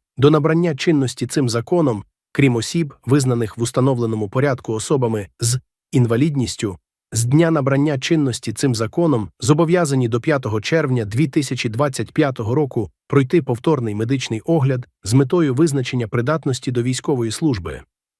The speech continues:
Такі громадяни зобов'язані самостійно звернутися до Т Ц К та С П, військовозобов'язані та резервісти Служби безпеки України, до центрального управління або регіональних органів Служби безпеки України,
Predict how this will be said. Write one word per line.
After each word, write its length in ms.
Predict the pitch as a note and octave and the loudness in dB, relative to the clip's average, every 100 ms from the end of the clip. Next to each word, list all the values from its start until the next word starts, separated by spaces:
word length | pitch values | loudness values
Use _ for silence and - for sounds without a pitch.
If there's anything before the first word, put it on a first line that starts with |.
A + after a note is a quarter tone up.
| _ _ | _ _
Такі 240 | B2+ B2 | -4 0
громадяни 580 | C#3 B2 A#2+ A#2 D#3+ D#3 | 0 2 0 0 0 0
зобов'язані 680 | G#2+ A2+ A#2 D#3 D3 B2 A2+ | 0 -2 0 0 0 -2 -2
самостійно 580 | - B2 B2 - D#3 A2+ | -2 -2 -2 -2 0 0
звернутися 600 | A2 C3 D#3+ C3+ A2+ A2 | -2 0 0 -2 -4 -4
до 120 | A#2 | -2
Т 140 | A#2+ | -4
Ц 160 | G#2 B2 | -4 -4
К 200 | D#3 C#3+ | -2 -2
та 220 | B2 G#2+ | -4 -6
С 120 | G2+ | -6
П, 260 | - D#3 C#3 - _ _ _ A#2+ | -2 -2 -2 -8 _ _ _ -2
військовозобов'язані 1040 | C3+ - E3+ C3 B2+ B2+ E3 D#3 B2+ A2+ | 0 0 -2 0 0 0 0 0 0 -2
та 120 | A2+ | -2
резервісти 560 | A2+ A2 B2 D#3+ - A#2+ | -2 0 0 -2 -2 -6
Служби 380 | - D#3+ B2+ A2+ | 0 0 0 -2
безпеки 440 | A#2 - C#3 B2+ | -4 -2 -4 -2
України, 580 | A2+ A2+ C3+ F3+ C#3 G2 _ _ - | -4 -2 0 0 -2 -4 _ _ 0
до 160 | C3+ | 2
центрального 580 | C#3+ C3+ C3 D#3+ C3+ A#2+ | 2 -2 0 0 0 -2
управління 680 | B2 B2 B2 C#3 E3 A#2 F#2 | -4 -4 -2 0 0 -2 -4
або 300 | - A#2 D3 | -4 0 0
регіональних 640 | B2 G#2+ B2+ D3+ C3+ B2 - | 2 0 2 2 -2 -4 -2
органів 400 | D#3+ A#2+ A2+ G2+ | 0 0 -2 -4
Служби 360 | - D3+ A#2 | 0 0 0
безпеки 460 | G#2 A2+ - D3+ C3+ | -4 -4 -2 -4 -2
України, 560 | G#2 G#2+ B2 D#3+ B2 | -6 -2 0 0 -2